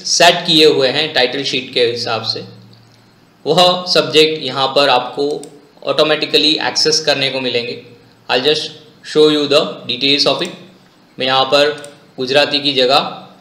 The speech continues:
मराठी set कर रहा हूँ। I'm going to check the menu again, we can see that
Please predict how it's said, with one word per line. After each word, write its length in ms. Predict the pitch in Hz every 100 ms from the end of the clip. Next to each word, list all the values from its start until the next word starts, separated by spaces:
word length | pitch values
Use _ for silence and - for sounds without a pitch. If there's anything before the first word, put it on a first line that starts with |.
| _
मराठी 440 | 127 135 135 131 143
set 260 | 139 123
कर 120 | 127 117
रहा 180 | 120
हूँ। 200 | 120 - - - - - - _ - - _ _ _ _ _ - - _ _ _ _ _ _ _ - -
I'm 120 | 120
going 220 | 123 123 123
to 100 | 123
check 260 | 131 120 -
the 140 | 117 117 117 - - -
menu 280 | 120 123 123
again, 260 | 139 190 233 - - - _ _ _
we 60 | 120
can 180 | 131 127
see 140 | 147
that 220 | 156 185